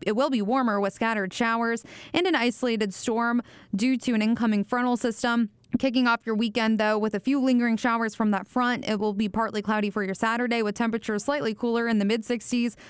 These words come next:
lower sixties for your Sunday with mostly sunny skies. So,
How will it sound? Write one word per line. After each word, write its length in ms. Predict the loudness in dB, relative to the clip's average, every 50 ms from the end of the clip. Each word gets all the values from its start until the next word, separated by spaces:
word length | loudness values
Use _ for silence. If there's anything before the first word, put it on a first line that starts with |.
| -20 -6 -2
lower 240 | 0 0 0 0 -2
sixties 540 | -2 -2 -4 -4 -2 -2 -2 -2 -2 -2 -4
for 180 | -6 -4 -4
your 160 | -2 -2 -4 -2
Sunday 540 | -2 0 0 2 2 2 0 0 -2 -4 -6 -10 -18 -20 -10 -6
with 200 | -4 -4 -2 0
mostly 600 | 0 0 0 -2 -2 -2 -2 -2 0 -2 -2 -4
sunny 360 | -2 -2 0 0 0 0 0
skies. 560 | -2 -2 -2 -2 -2 0 -2 -4 -6 -8 -8 -10 -14 -16 -6
So, 300 | -2 0 0 0 0